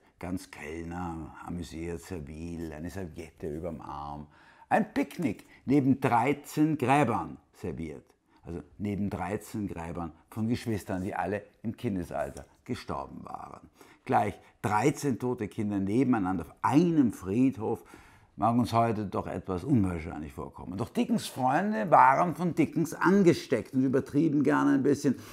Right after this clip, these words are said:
Und was heißt Unwahrscheinlichkeit schon im Märchenland der Literatur? Es war zugegebenermaßen paradox. Die Lüge der Erfindung musste und muss immer überzeugender erscheinen als die Wirklichkeit. Und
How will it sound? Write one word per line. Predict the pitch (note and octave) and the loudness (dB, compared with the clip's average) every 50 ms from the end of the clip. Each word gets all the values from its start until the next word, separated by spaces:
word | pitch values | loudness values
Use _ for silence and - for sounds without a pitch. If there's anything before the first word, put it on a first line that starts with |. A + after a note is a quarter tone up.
| - - - | -16 -4 0
Und | D3+ F3 E3 | 2 4 6
was | E3+ D#3 - - - | 4 4 2 0 -4
heißt | - F2 G2 F#2 - - | -8 -6 -6 -6 -8 -8
Unwahrscheinlichkeit | F2+ F2+ F#2 F2 E2+ E2 - E2 D#2+ D#2 D#2 - - D2+ D2+ - | -8 -6 -6 -6 -6 -6 -8 -10 -10 -12 -12 -12 -12 -12 -12 -12
schon | - - C#2 C2+ - - - - _ _ _ _ | -12 -14 -14 -16 -18 -20 -20 -20 _ _ _ _
im | - G2+ F#2+ F2+ | -4 -4 -4 -2
Märchenland | F2 E2+ E2 - G2 F2+ F2 E2+ E2 E2 - | -2 -4 -4 -4 -4 -4 -4 -4 -4 -4 -6
der | F2+ E2 | -6 -6
Literatur? | E2 E2 - A2+ G#2 G#2+ A2+ A2+ - - F#3 G#3+ D#3+ F#2+ D2 - - - _ _ _ - - - _ _ _ _ _ _ _ _ _ _ _ | -6 -6 -4 -2 2 2 2 2 2 0 2 4 4 2 0 -2 -8 -16 _ _ _ -20 -20 -20 _ _ _ _ _ _ _ _ _ _ _
Es | C#3 C#3+ | 8 10
war | G3+ G3 | 10 10
zugegebenermaßen | - - - B3 A3+ F3+ D3+ D#3+ D#3+ D#3+ C#3 D3 C3+ B2 A#2+ A#2+ A#2 - - A#2 | 10 8 4 2 2 4 6 6 6 6 6 4 4 4 4 2 2 0 -2 -2
paradox. | - G2+ G#2 G#2+ G#2 - - G#2 - - - - - - - - - - - - - - - - - - - - - - _ _ _ _ _ _ _ _ _ - | -2 0 2 2 2 2 0 -2 -2 -6 -10 -14 -14 -12 -10 -10 -10 -10 -10 -12 -16 -20 -20 -20 -20 -20 -20 -20 -20 -20 _ _ _ _ _ _ _ _ _ 0
Die | - C#3 D3 | 4 6 8
Lüge | D#3+ G#3 C#4 D4+ D#4 C4+ B3 | 10 12 12 12 10 10 8
der | G#3 D#3+ | 6 6
Erfindung | D3 C#3 - F#3 G#3+ A3+ B3 B3 A3+ G3+ G3 | 4 4 2 2 4 6 6 6 6 6 8
musste | A#3+ C4+ - - - - A3+ G3+ D3+ | 6 6 4 2 0 0 0 2 2
und | D#3+ F3+ | 0 0
muss | F#3 F#3 - C#3 | 0 0 0 0
immer | E3+ G3 G3+ F3+ | 0 0 2 2
überzeugender | E3+ D3+ D#3 C3 - - - D3 C3+ C3+ C#3+ D3 E3 E3+ D3 C#3 | 4 4 4 2 2 2 2 4 4 4 4 2 0 0 0 0
erscheinen | D3 - D3 D#3 D3 C#3+ D3 A#2+ | -2 0 2 4 4 6 6 4
als | C3 C3+ - | 2 0 -2
die | D#3+ F#3+ F3+ | -2 2 6
Wirklichkeit. | A#3 G#3+ - - B2 F#2+ - - A2 E2+ C2+ A#1 A1+ - _ _ _ _ _ _ - - - _ _ _ _ _ | 6 6 6 4 0 -8 -8 -6 -6 -4 -4 -6 -8 -14 _ _ _ _ _ _ -20 -20 -20 _ _ _ _ _
Und | - C#3+ D3 D3+ D#3+ D#3 C3+ | 2 4 4 6 6 4 2